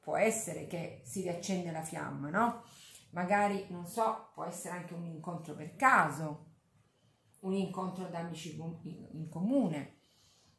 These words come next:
da amici comuni, oppure una delle due manda all'altra un messaggio per qualunque motivo e poi magari da lì scaturisce l'incontro. Insomma, cerchiamo di capire se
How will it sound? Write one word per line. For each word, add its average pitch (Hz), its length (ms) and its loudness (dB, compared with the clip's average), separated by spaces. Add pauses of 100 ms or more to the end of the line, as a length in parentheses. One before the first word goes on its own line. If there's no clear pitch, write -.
(120)
da 170 140 -8
amici 175 280 -4
comuni, 240 400 2
oppure - 720 0 (680)
una 196 260 2
delle 175 260 -2
due 185 140 2
manda 170 300 -2
all'altra 165 400 -2
un 170 80 -2
messaggio 196 680 2
per 151 160 -8
qualunque 156 360 -8
motivo 185 580 0
e 165 80 -6
poi 170 240 -4
magari 170 320 -2
da 165 100 -2
lì 175 180 0
scaturisce 175 580 -2
l'incontro. 220 400 2
Insomma, 196 460 0 (1080)
cerchiamo 269 440 2
di 262 120 2
capire 190 800 4
se - 680 2